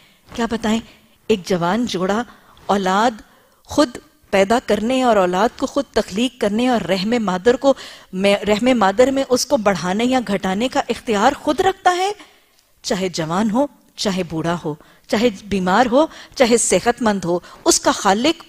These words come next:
उसका राजिक, उसका मालिक औलाद का तो रहमे मादर में रब ही है। तो लिहाजा रब के लिए तो हर हालत में ये कलमा कुन है, रब के लिए तो हर हालत में ये एक हुक्म है, उसके लिए हर चीज़ का करना आसान है। और फिर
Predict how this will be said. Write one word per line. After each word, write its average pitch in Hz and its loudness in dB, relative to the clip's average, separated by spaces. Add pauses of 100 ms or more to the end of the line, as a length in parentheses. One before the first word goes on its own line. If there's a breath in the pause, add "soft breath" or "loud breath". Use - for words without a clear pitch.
उसका 277 2
राजिक, 180 2
उसका 277 2
मालिक 202 0
औलाद 196 4
का - -4
तो 202 -2
रहमे 180 -2
मादर 165 -4
में 240 2
रब 175 2
ही 220 -2
है। 165 -6 (520 soft breath)
तो 175 -4
लिहाजा 175 0 (340 loud breath)
रब 214 6 (100)
के 269 0
लिए 254 0
तो 381 2
हर 285 2
हालत 233 0
में 453 -2
ये 403 0
कलमा 190 2
कुन 160 -6
है, 196 -2 (380 loud breath)
रब 196 0
के - -2
लिए 339 2
तो 349 0
हर 240 2
हालत 226 -2
में 330 0
ये 277 0
एक 220 0
हुक्म 254 -2
है, 208 2 (540 loud breath)
उसके - 0
लिए 175 -2
हर 151 -6
चीज़ 214 -4
का 180 -8
करना 156 -8 (100)
आसान 147 -8
है। 139 -10 (840 loud breath)
और 196 -6
फिर 226 2